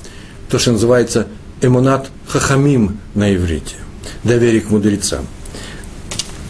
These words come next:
Мы будем говорить о обязанности еврея, соблюдающего заповеди Торы, такой обязанности, верить в силу мудрости мудрецов Торы.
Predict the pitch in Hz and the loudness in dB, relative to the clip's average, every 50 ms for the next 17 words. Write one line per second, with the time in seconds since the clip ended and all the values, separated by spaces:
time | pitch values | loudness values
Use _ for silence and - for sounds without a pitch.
0 | - - - - - - - - - - - - - - - - - 143 139 131 | -12 -12 -12 -12 -10 -10 -12 -12 -10 -12 -12 -12 -12 -12 -4 0 2 4 4 6
1 | 143 139 127 127 135 123 - - - - 147 143 135 123 104 - - - - - | 6 6 6 6 4 4 2 -2 -2 2 4 6 6 4 2 0 -4 -12 -16 -8
2 | - - 127 113 123 143 139 127 95 113 113 104 - - 113 110 104 104 95 95 | -2 -2 0 2 4 4 4 4 2 2 2 0 0 2 4 4 6 6 4 4
3 | 92 95 107 143 190 226 - - - - - - - - - - 135 113 113 110 | 4 4 6 4 4 2 -2 -6 -12 -16 -16 -16 -10 -4 0 2 2 2 4 4
4 | 135 139 151 143 - - 139 127 107 117 131 127 127 - 120 117 110 95 101 95 | 4 4 4 2 2 2 2 4 4 4 2 2 4 2 2 2 2 2 0 0
5 | - - 110 98 92 98 101 151 202 208 208 208 - - - - - 120 - 151 | 2 2 4 4 4 4 4 6 4 4 2 0 -6 -10 -4 -2 -2 2 4 4
6 | 127 120 113 117 110 101 98 98 - - 98 92 - - - - - - - 117 | 4 6 4 4 2 2 0 -2 -2 -4 -6 -6 -8 -10 -16 -16 -12 -2 0 2
7 | 107 113 147 170 160 139 120 - - - - 156 139 120 120 120 131 131 113 110 | 4 6 6 6 6 6 4 2 0 0 2 4 4 4 4 4 4 4 4 2
8 | 98 90 - - 104 104 104 101 107 98 101 - 113 101 - - - 107 98 92 | 0 0 0 2 2 4 4 4 2 2 2 2 2 2 2 0 2 2 4 4
9 | 98 113 151 190 | 4 4 4 2